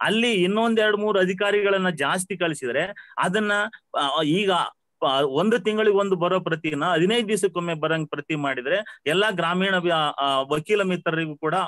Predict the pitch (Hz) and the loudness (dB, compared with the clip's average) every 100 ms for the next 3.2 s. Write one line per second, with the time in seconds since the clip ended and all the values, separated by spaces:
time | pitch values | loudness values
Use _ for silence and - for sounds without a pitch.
0 | - - 135 175 185 170 151 147 143 143 | -6 -8 -4 0 2 2 0 -2 -4 -2
1 | 190 165 147 180 185 147 139 175 147 120 | -2 0 0 0 0 0 -2 -2 0 -2
2 | - _ _ - 123 120 131 190 220 139 | -6 _ _ -6 -4 -2 -2 0 0 -4
3 | 123 82 | -8 -12